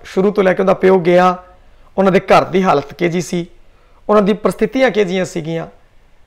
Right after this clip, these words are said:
ਕੀ ਉਹਨਾਂ ਨੇ ਕਿਹੜੀਆਂ ਕਠਿਨਾਈਆਂ ਦਾ ਸਾਹਮਣਾ ਕੀਤਾ, ਕਿਹੜੀਆਂ ਔਕੜਾਂ ਉਹਨਾਂ ਦੇ ਅੱਗੇ ਆਈਆਂ, ਇਹ ਜਿਹੜੀਆਂ ਗੱਲਾਂ ਇਹਨਾਂ ਦੇ ਅੰਦਰ ਹੈ,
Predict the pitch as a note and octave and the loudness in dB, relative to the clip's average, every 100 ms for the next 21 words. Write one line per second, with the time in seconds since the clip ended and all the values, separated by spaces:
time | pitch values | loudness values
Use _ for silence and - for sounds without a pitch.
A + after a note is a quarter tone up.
0 | _ _ _ _ _ _ _ _ _ _ | _ _ _ _ _ _ _ _ _ _
1 | - - B3+ D4+ E4 B3 B3+ A#3 A3 A3 | -20 -4 0 0 0 0 -2 -2 0 0
2 | A#3 - - _ _ _ _ _ _ _ | -2 -8 -20 _ _ _ _ _ _ _
3 | _ _ _ _ _ _ _ _ _ _ | _ _ _ _ _ _ _ _ _ _
4 | - B3+ C#4 B3+ G3+ C#3+ F3+ F#3 F#3 F3 | -2 0 2 0 -2 -6 -4 -2 -2 -2
5 | E3 E3 F3 F3 D#3+ - D#3 - - _ | -4 -6 -4 -6 -8 -6 -6 -6 -16 _
6 | _ - G#3 G#3 G3+ F#3+ - _ _ D#3 | _ -4 -2 0 -2 -6 -10 _ _ -6
7 | F3+ G#3 G3+ F#3+ F3 D#3 C#3+ D#3+ D3 C3+ | -4 -2 -2 0 -2 -2 -2 0 -2 -2
8 | C#3+ C3 - - _ _ _ _ - D4+ | -6 -8 -14 -20 _ _ _ _ -6 -4
9 | A#3 G3 E3 D3 D3 D3+ C#3+ C3 A#2+ A#2+ | 0 0 -2 -4 -4 -4 -6 -8 -8 -10
10 | A2+ | -10